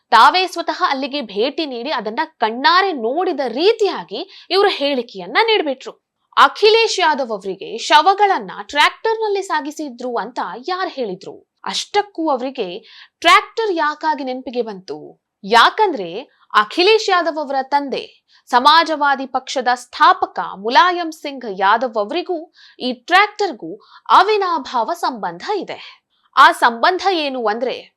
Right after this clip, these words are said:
ಮುಲಾಯಂ ಸಿಂಗ್ ಯಾದವ್ ಅವರು ಮುಖ್ಯಮಂತ್ರಿಯಾಗಿದ್ದಾಗ ಎಲ್ ಕೆ ಅಡ್ವಾಣಿ ಅವರ ನೇತೃತ್ವದಲ್ಲಿ ಅಯೋಧ್ಯೆಯ ಪರವಾಗಿ ರಾಮ ರಥಯಾತ್ರೆ ನಡೆಯುತ್ತೆ.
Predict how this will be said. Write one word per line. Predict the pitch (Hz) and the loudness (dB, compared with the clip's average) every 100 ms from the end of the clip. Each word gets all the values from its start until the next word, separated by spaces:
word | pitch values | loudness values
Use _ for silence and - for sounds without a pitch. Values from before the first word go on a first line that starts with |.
| _ | _
ಮುಲಾಯಂ | 226 311 381 440 453 | 2 6 6 4 -2
ಸಿಂಗ್ | 427 359 302 | -4 -6 -2
ಯಾದವ್ | 277 269 277 269 | 0 2 0 -4
ಅವರು | 247 262 | -4 -6
ಮುಖ್ಯಮಂತ್ರಿಯಾಗಿದ್ದಾಗ | 285 196 - 339 330 294 240 202 185 175 165 - 185 - | -8 -10 -6 -4 -4 -2 0 0 -6 -12 -12 -12 -14 -4
ಎಲ್ | 226 294 359 | 2 2 2
ಕೆ | 359 | -2
ಅಡ್ವಾಣಿ | - 214 202 277 359 381 | 0 -6 0 0 2 -2
ಅವರ | 320 269 254 | -4 -4 -4
ನೇತೃತ್ವದಲ್ಲಿ | 208 220 240 233 196 185 277 | -4 -6 -10 -10 -10 -8 -8
ಅಯೋಧ್ಯೆಯ | 196 190 220 285 254 302 285 | -6 -6 -4 -6 -6 -8 -6
ಪರವಾಗಿ | 220 190 214 269 277 175 185 - - - 208 | -6 -6 0 2 0 -6 -16 -20 -18 -4 4
ರಾಮ | 240 294 392 427 349 | 6 6 4 -2 -4
ರಥಯಾತ್ರೆ | 262 262 285 233 190 208 | -6 -6 -6 -6 -4 -6
ನಡೆಯುತ್ತೆ. | 359 277 190 - 165 - - | -4 -6 -10 -14 -20 -20 -20